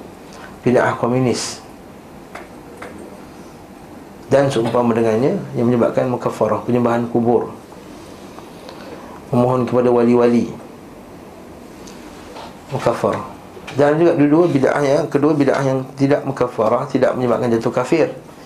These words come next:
tapi ini menyebabkan orang tu menyimpang daripada jalan kebenaran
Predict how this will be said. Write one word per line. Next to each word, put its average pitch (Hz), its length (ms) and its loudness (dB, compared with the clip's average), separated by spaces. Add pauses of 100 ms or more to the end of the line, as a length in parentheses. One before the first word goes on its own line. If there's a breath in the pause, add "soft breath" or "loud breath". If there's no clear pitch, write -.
(760 loud breath)
tapi 131 240 2
ini 175 80 4
menyebabkan 151 560 2
orang 151 240 2
tu 156 80 2
menyimpang 147 480 2
daripada 127 240 0
jalan 127 240 4
kebenaran 104 460 -2